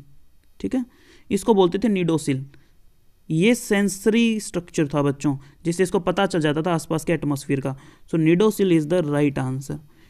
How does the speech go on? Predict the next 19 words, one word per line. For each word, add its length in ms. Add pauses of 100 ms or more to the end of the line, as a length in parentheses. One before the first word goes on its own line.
क्योंकि 200
लेसो, 340
लेसो 260
तो 80
इसको 160
ऐसे 140
होल्ड 280
करके 220
रखता 240
था 80
ना 100
यहाँ 260
पे। 120 (300)
ओपरक्यूलम 480
ऊपर 200
का 80
ढक्कन 320
होता 220
है, 160